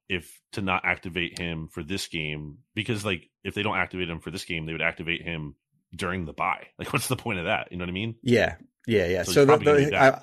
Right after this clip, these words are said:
Speaker 2: I would, I would guess he'll be up. Like, they'll, they'll, they'll activate him to the fifty-three man roster because he,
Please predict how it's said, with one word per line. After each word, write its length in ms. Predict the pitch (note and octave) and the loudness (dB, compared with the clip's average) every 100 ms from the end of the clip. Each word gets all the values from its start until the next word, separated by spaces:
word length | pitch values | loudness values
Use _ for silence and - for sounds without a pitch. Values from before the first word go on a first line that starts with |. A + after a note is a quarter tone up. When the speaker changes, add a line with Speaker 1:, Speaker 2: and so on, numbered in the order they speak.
| - | 4
Speaker 2:
I 80 | D3+ | 6
would, 180 | D#3 C3 | 6 4
I 40 | D3 | 6
would 140 | C#3 | 6
guess 200 | C3+ A#2 | 6 2
he'll 140 | - A#2 | 0 0
be 180 | A2 - | 0 2
up. 300 | G2 - _ - | 0 0 _ -2
Like, 180 | G#2 F#2+ | -2 4
they'll, 140 | A2 | 4
they'll, 400 | G2+ A2 G#2+ - | 6 4 4 0
they'll 400 | G#2 G#2 G2 - _ _ _ G2 | 2 4 4 2 _ _ _ 0
activate 380 | F#2+ G2+ G2 F#2+ | 0 0 -2 -2
him 140 | F2+ | -4
to 60 | F#2+ | -4
the 100 | G2+ | -4
fifty-three 420 | G2 F#2+ - G2+ | -4 -4 -4 -2
man 180 | F#2+ F#2+ | 0 2
roster 300 | F#2+ F#2+ G#2+ | 0 0 -6
because 280 | G2 A#2+ A2 | 0 0 2
he, 240 | B2 | 0